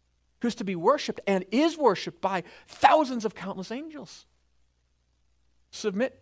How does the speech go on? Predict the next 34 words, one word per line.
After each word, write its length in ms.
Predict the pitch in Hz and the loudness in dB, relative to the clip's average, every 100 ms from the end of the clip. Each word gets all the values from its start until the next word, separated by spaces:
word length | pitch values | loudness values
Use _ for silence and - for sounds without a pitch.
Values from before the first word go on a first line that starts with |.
| _ | _
to 100 | - | -8
one 180 | 185 185 | -4 -4
another 400 | 175 180 247 175 | -4 -4 -4 -4
then 180 | 147 147 | -6 -6
out 140 | 147 | -6
of 80 | 143 | -6
your 120 | 135 | -10
reverence 360 | 131 196 170 139 | -6 -6 -6 -14
for 80 | - | -14
Christ. 640 | - 240 170 - - _ _ _ _ _ _ _ _ _ _ _ | -16 -16 -16 -20 -20 _ _ _ _ _ _ _ _ _ _ _
This 460 | - 269 - - - | -2 -2 -2 -10 -6
is 200 | 196 185 | -4 -4
the 80 | - | -6
call 340 | - 233 262 196 | -2 -2 -2 -6
to 80 | |
Christianity. 800 | - 196 - 190 190 262 240 - | -4 -4 -4 -6 -4 -4 -4 -2
This 200 | 190 247 | -2 -2
is 140 | 214 180 | -4 -12
the 60 | |
call 360 | - - 262 247 | -10 -2 0 0
for 220 | - 190 | -2 -2
us 240 | 196 - _ _ _ _ _ _ - | -2 -4 _ _ _ _ _ _ -10
to 100 | 156 | -8
be 280 | 147 247 269 | -4 0 0
able 360 | 220 240 208 | 4 2 2
to 180 | - 151 | -4 -8
change, 920 | - - - 269 311 196 156 151 - - | -10 -6 4 4 4 0 -4 -8 -14 -16
transform 760 | - - 202 - - 233 285 196 | -8 -2 -2 -2 -2 2 4 2
ourselves, 480 | 151 - 160 156 147 | -2 -2 0 0 -2
and 160 | 165 147 | -8 -4
be 220 | 247 302 147 | -6 -6 -12
a 40 | |
transformed 640 | - 185 190 185 - 185 175 | -8 -6 -6 -8 -8 -8 -8
people. 380 | 285 - 113 | -12 -10 -14